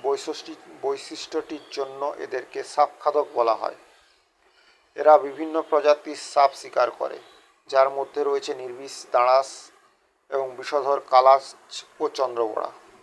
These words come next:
শাঁখামুটির উপস্থিতির কারণে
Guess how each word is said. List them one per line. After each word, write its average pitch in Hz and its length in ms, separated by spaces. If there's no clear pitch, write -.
শাঁখামুটির 160 680
উপস্থিতির 160 680
কারণে 143 540